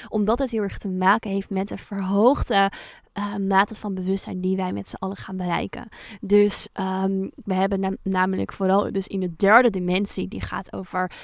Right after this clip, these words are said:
lengte, breedte, hoogte, de dimensie van tijd. Of de dim-, sorry, de dimensie van ruimte. De dimensie van tijd is de vierde, de dimensie van ruimte. Dat is de vier-, de derde dimensie. En dat betekent dat wij ruimtelijk ervaren. Dus alles van materie manifesteert zich in de derde dimensie.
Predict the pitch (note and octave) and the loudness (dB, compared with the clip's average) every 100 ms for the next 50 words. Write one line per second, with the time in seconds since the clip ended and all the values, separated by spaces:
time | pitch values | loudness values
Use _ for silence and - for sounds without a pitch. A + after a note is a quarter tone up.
0 | - - F#3+ A3+ G#3+ F3+ F3+ G3 G3+ F#3 | -10 0 2 2 -2 -4 -6 -6 -6 4
1 | G3+ A#3+ C#4 G3+ F3+ F3+ F#3 - G3+ G#3 | 6 6 4 -2 -2 -4 -4 -4 -4 -4
2 | F#3+ - F#3+ - - - G#3 G3 G3+ F#3+ | 0 6 6 4 -6 -8 -8 -4 -2 -2
3 | - G3 F#3 F#3+ F#3 F#3+ G3 G#3+ G3+ G#3+ | -4 0 0 0 -4 -4 -2 -2 -2 4
4 | A3 G3 F#3 G3+ - F3+ F#3 - G3 E3+ | 8 6 4 -4 -6 -6 -6 -8 -10 -4
5 | F#3 F#3+ F#3 F#3+ E3+ F#3 F#3+ G3 - F#3 | -4 -4 -8 -8 -6 -4 -4 -6 -6 -6
6 | F3+ F3+ G3 F#3 F3 F3+ F#3 F#3 - G3 | -6 -8 -8 -6 2 4 4 0 -8 -10
7 | - - - A3 A#3+ B3 G#3 - G3+ G3 | -14 -18 0 2 2 0 -8 -8 -8 -8
8 | F#3 F#3 F#3 F#3+ F#3 F3+ F#3 G3+ - G#2 | -4 0 2 2 0 -4 -6 -6 -8 -12
9 | G#3+ - - - G#3+ G#3 G#3 G#3 - - | -14 -16 -20 -6 -2 0 0 -4 -6 -2
10 | A3+ C4 G3+ G3 F#3+ G3 - G3+ A#3+ A#3+ | 0 0 -8 -6 -4 -2 4 4 4 0
11 | G3+ - - F#3+ - F#3+ G3 G3+ G#3 - | -4 -6 -8 -6 -2 -2 -4 -6 -8 -2
12 | G3+ A3 A#3 - G3 F3+ - A#3+ B3+ G3+ | 0 2 0 -4 -4 -8 -2 2 4 4
13 | G3 G3 F#3+ F#3+ G3 F3+ - A3+ A#3 - | 2 0 -2 -4 -6 -6 -2 0 0 -6
14 | - - G#3 G3 F3+ F3+ F3+ F3+ F#3 F#3+ | -8 -4 -2 -2 -4 -6 -4 -4 -6 -8
15 | - F#3+ | -10 -12